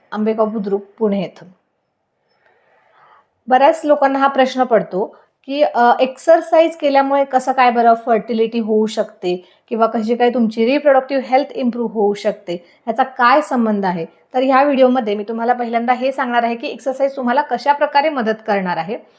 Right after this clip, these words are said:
आणि त्यानंतर सेकंड हाफमध्ये मी तुम्हाला असे दहा एक्सरसाइजेस सांगणार आहेत, ज्यामध्ये योगासनं आहेत आणि प्राणायामाचे जे प्रकार आहेत,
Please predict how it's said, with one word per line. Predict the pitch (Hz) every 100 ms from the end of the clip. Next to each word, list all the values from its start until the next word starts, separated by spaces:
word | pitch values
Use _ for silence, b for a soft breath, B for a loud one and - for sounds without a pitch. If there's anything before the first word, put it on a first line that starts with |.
| b b
आणि | 220 302 320
त्यानंतर | 277 269 247 214 - 311
सेकंड | - 233 254 269
हाफमध्ये | 240 240 220 196
मी | 208
तुम्हाला | 208 226 220 226
असे | 233 240
दहा | 226 220 240
एक्सरसाइजेस | 262 269 247 247 208 214 220
सांगणार | 196 185
आहेत, | 190 220
ज्यामध्ये | 220 202 202 202
योगासनं | 202 185 180 214 247 240
आहेत | 233 240 -
आणि | 214 247
प्राणायामाचे | 415 277 220 196 196 196 190 208
जे |
प्रकार | 196 190 180 170
आहेत, | 185